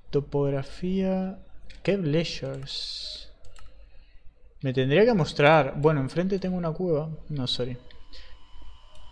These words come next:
¿Se te está jodiendo el P C, Arkham, o cómo?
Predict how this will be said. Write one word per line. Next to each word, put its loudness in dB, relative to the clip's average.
¿Se -2
te 0
está 8
jodiendo 2
el -2
P 0
C, -2
Arkham, -2
o -4
cómo? -6